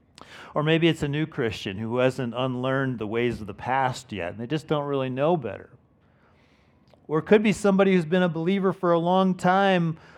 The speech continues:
but they just have a wrong way of thinking. It hasn't really been challenged or exposed to them.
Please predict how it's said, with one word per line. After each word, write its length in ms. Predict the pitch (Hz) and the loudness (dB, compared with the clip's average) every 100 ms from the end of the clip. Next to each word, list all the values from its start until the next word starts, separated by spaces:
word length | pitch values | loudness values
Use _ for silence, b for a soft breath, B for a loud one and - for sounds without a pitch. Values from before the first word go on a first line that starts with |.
| b b - | b b -16
but 300 | 131 170 175 | 2 2 4
they 100 | 175 | 2
just 260 | 185 185 | 2 2
have 200 | 190 190 | 6 6
a 80 | 165 | 6
wrong 480 | 147 160 180 180 170 | 4 4 4 2 0
way 340 | 165 165 165 | 4 4 4
of 140 | 143 127 - | 0 -4 -8
thinking. 680 | - 240 233 - 104 104 156 | -2 0 0 -2 -6 -6 -6
It 100 | 147 | -2
hasn't 360 | 143 160 165 139 | 2 2 -2 -2
really 240 | 160 160 | 0 0
been 240 | 139 135 120 | -2 -6 -8
challenged 840 | - 165 190 156 120 135 175 - | -6 -2 0 0 0 -4 -6 -6
or 100 | 127 | -8
exposed 840 | 123 - - 190 151 120 160 165 - | -8 -14 -10 -4 -4 -4 -6 -8 -8
to 80 | |
them. 640 | 117 175 151 113 156 254 | -4 -2 -2 -4 -6 -8